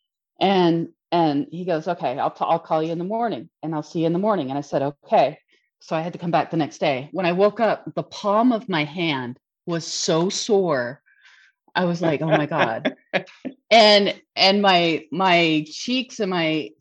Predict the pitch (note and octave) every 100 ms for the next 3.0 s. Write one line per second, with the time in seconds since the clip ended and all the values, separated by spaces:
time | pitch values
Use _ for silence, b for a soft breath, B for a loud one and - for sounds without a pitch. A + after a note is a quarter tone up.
0 | _ G3 G#3+ G#3+ D3+ - _ F3+ F3+ G3+
1 | E3 F3 A3 C4 G#3+ - G#3 E3 D#3+ -
2 | F#3 E3+ E3+ - E3 - D#3+ D3+ C3 B2